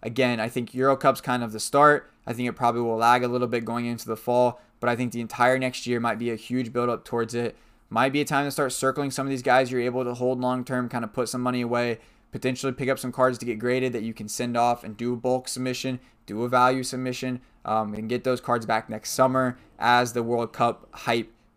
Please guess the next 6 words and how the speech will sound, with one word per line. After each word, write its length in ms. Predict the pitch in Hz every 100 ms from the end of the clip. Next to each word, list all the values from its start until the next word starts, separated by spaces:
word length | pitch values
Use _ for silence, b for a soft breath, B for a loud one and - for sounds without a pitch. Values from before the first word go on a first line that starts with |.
| 117 123
builds 460 | 123 120 113 - b _
going 220 | 123 120
into 200 | 117 110
Doha 480 | 107 117 117 113 110
next 320 | 110 104 -
year. 260 | 101 71